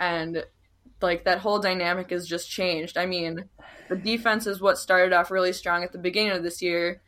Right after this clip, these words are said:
and the offense has just made that slow progression, and now they're, like, breaking through. So the defense and the offense are both hot, and all of a sudden, like, wheels are rolling, and it's just,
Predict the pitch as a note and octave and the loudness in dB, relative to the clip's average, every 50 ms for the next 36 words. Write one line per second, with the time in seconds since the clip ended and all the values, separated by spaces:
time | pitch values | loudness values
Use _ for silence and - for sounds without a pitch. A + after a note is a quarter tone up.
0 | _ _ _ _ _ - F#3+ G3 F#3+ F#3 - F#3 F#3+ F#3+ F#3+ - G3 G3 G3+ - | _ _ _ _ _ -2 -2 0 0 2 4 4 6 4 4 2 -2 -4 -2 0
1 | G#3 F#3+ F#3 F#3 F#3 F#3 - F#3+ F3+ F3+ F3+ F#3 F3+ - - - - G3 F#3 F#3 | 0 0 2 0 -2 -2 -2 0 0 0 2 2 2 0 0 -2 0 2 2 2
2 | F3+ - F#3 E3+ F3 D#3+ E3+ F#3+ - - G#3+ G#3+ A3 A#3 A#3+ - F#3 F#3+ F#3+ F#3 | 2 0 -4 -2 0 0 0 0 -2 -2 -2 0 0 0 -2 -2 -2 -2 2 4
3 | F3+ F3+ F#3+ F#3+ F#3+ F3+ F3 E3+ E3 E3 D#3+ F#3+ G#3+ - _ _ _ _ _ - | 6 6 6 6 4 4 4 4 2 0 -2 -2 -6 -10 _ _ _ _ _ -4
4 | F3 F3 E3+ F3 E3+ - G3 G3 F#3+ F#3 F#3 F#3 F3 - F3+ F3+ F3 E3+ - F3+ | -2 -2 -2 -2 -2 0 2 2 2 0 -2 -6 -4 -2 -2 -2 -2 -2 -4 -6
5 | F3+ F3+ F3+ F3+ F#3+ F#3+ F#3+ - F#3 F3+ F#3 - - F#3 F#3 F#3 F3+ F3 E3+ F3 | -6 -6 -4 -4 -6 -4 -2 0 -2 -2 -2 -2 -2 0 0 2 2 2 4 2
6 | E3+ E3+ - E3+ E3+ E3+ - F3 F3 E3+ F3+ F3 F3 F3 - F#3+ F3 E3 D#3 D3+ | 2 0 -2 -6 -6 -4 -4 -2 0 2 2 2 2 0 2 4 4 6 4 4
7 | - - - E3+ E3 D#3+ D#3+ E3 E3 F3+ - _ _ _ _ _ _ _ - - | 0 -4 -4 -4 -4 -4 -4 -4 -6 -8 -10 _ _ _ _ _ _ _ -20 -6
8 | _ - F#3+ F#3 F3+ F3+ F3+ - F#3+ F#3 F#3 F3+ E3+ E3 E3+ - F3 F#3+ F#3 F#3 | _ 2 4 4 4 4 4 4 2 2 2 2 -2 -2 -4 -4 0 2 2 2
9 | F3 F3+ F3 E3 F3+ F#3 F#3+ G3 G3 G3+ G3+ G3+ G3+ G#3 - - E3 E3+ E3 D#3+ | 2 2 0 2 4 6 6 6 6 4 2 0 0 -2 -4 -4 -4 -4 -4 -4
10 | D#3+ D#3+ E3 F3+ G3 F#3+ _ _ _ _ _ _ _ _ _ _ _ _ _ - | -4 -6 -6 -8 -10 -12 _ _ _ _ _ _ _ _ _ _ _ _ _ -2
11 | G3 F#3+ F#3 - F#3+ F#3 F#3 - - - | 0 0 0 0 0 0 0 -2 -8 -14